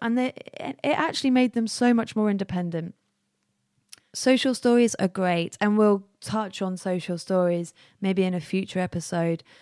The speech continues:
But basically, social stories are a,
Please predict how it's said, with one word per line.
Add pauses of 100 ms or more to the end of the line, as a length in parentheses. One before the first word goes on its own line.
(180)
But
basically,
social
stories (340)
are (580)
a,